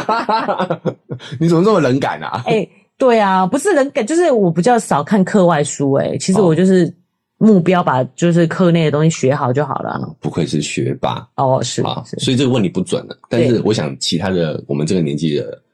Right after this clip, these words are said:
Speaker 2: 哦，
Speaker 1: 的，
Speaker 2: 是欸。
Speaker 1: 的，的朋友，
Speaker 2: 对啊，
Speaker 1: 哈。
Speaker 2: 都会去租小说来看啊。
Speaker 1: 都会去租言情小说来看嘛。
Speaker 2: 是。
Speaker 1: 对，那言情小说里面也会描写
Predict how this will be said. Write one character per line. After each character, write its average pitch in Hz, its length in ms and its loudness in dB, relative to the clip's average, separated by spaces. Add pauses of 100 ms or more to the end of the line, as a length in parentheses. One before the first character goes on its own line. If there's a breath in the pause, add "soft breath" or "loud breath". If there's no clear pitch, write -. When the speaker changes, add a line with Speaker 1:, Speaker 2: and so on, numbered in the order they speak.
(160)
Speaker 2:
哦， 180 760 2
Speaker 1:
的， 175 60 2
Speaker 2:
是 220 300 0
欸。 170 540 2
Speaker 1:
的， - 140 -4
的 - 80 -2
朋 90 200 -2
友， 82 280 0
Speaker 2:
对 269 80 2
啊， 254 120 2
Speaker 1:
哈。 240 60 2
Speaker 2:
都 254 100 2
会 262 40 2
去 254 140 2
租 240 400 2
小 175 280 0
说 180 220 0
来 151 140 2
看 135 100 2
啊。 147 140 2
Speaker 1:
都 139 80 0
会 - 40 0
去 123 60 -4
租 117 100 2
言 92 140 2
情 85 180 0
小 76 140 -4
说 78 160 -6
来 67 200 -8
看 - 180 -8
嘛。 - 80 -12 (100)
Speaker 2:
是。 127 480 -2 (140)
Speaker 1:
对， 71 280 -2
那 101 180 -2
言 90 140 0
情 101 140 -2
小 85 100 -2
说 82 140 -4
里 80 80 0
面 82 200 0
也 71 120 -4
会 85 120 0
描 78 260 -2
写 - 340 -4